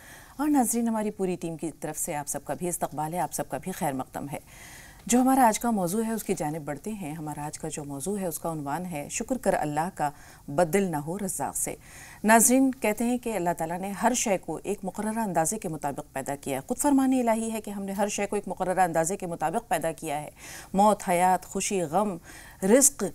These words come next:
नसीब सब कुछ अल्लाह के हाथ में है। किसे कितना देना है, कब देना है, किस तरह देना है, ये सब कुछ अल्लाह ने अपने हाथ में रखा है। किसी ने क्या खूब कहा है कि नसीबुक युसीबुक वलौ काना तहतल जबलैन,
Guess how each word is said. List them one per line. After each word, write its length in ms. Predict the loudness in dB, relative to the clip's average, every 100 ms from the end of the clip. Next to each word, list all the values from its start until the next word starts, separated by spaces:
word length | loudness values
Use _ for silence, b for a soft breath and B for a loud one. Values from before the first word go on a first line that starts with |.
| 0
नसीब 420 | 2 4 4 4
सब 260 | 2 2
कुछ 200 | 2 0
अल्लाह 200 | 2 4
के 120 | 2 0
हाथ 260 | -2 -4
में 140 | -4 -8
है। 160 | -8 -4
किसे 260 | 0 0
कितना 320 | -2 -4 -2
देना 280 | 0 0 -2
है, 160 | -2 -4 -2
कब 160 | -4
देना 260 | -2 -2 -2
है, 140 | -4 -4
किस 200 | -4 -2
तरह 220 | 0 0
देना 280 | 0 -4 -6
है, 160 | -8 -10 B B B B B 2
ये 80 |
सब 200 | 6 6
कुछ 200 | 4 0
अल्लाह 180 | 2 2
ने 100 | 2
अपने 200 | 0 -4
हाथ 260 | -4 -4 -4
में 100 | -6
रखा 240 | -6 -8
है। 160 | -12 -12 -18 B B B B B B _ -18 -6
किसी 200 | -2 2
ने 120 | 2
क्या 160 | 2 0
खूब 280 | 0 -4 -2
कहा 240 | -4 -2
है 200 | -2 -2 -4
कि 260 | -6 -10 -12 b b
नसीबुक 680 | -4 2 6 4 2 -4 -8 -20 -10
युसीबुक 640 | -2 2 4 2 0 -10 -16 -20 b b
वलौ 200 | 2 4
काना 300 | 2 2 2
तहतल 360 | 0 -4 -2 -2
जबलैन, 400 | -2 -4 -6 -8